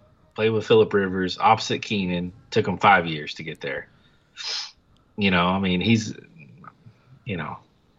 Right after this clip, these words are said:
he, he rewarded patience, but I don't think most players are, are, are like Mike.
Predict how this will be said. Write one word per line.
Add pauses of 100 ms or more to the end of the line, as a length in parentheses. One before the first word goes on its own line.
(100)
he, (120)
he
rewarded
patience,
but
I
don't
think
most
players
are,
are, (120)
are
like
Mike.